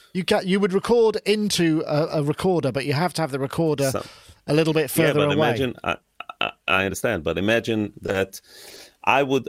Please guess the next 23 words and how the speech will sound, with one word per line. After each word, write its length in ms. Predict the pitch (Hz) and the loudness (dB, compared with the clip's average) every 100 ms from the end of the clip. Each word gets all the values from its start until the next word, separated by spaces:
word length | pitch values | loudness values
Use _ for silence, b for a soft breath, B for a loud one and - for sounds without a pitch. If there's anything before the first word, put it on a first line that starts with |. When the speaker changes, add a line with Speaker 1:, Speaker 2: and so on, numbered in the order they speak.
| - | 0
Speaker 2:
I 160 | 117 | 0
would 180 | 123 113 | 2 0
make, 380 | 107 107 107 - | 0 -2 -4 -8
try 320 | - 120 113 | -2 0 0
to 120 | - | -2
make 280 | 98 101 90 | -2 -2 -2
the 140 | 95 92 | 0 0
effort 460 | 98 - 85 82 - | -2 -4 -6 -6 -4
of, 320 | 85 82 85 | -4 -4 -4
uh, 920 | 85 82 82 80 80 80 80 80 80 80 _ _ - _ _ - | -2 0 -2 -2 -4 -4 -4 -4 -6 -8 _ _ -20 _ _ -4
you 100 | 123 | 0
know, 220 | 95 85 | 0 0
there 180 | 85 104 | 0 0
are 140 | 123 | 2
ways 340 | 117 110 107 90 | 2 2 2 0
of 120 | 78 | -2
doing 320 | 95 107 90 | 0 0 0
it. 160 | 69 76 | -4 -4
If 180 | 101 - | -6 -6
you 200 | 90 101 | -8 -8
generate 580 | 92 98 95 90 90 - | -2 0 0 0 0 -2
some, 320 | - 90 90 | -2 -2 -2
um, 640 | 85 85 82 80 82 80 | -2 0 0 -2 -2 -6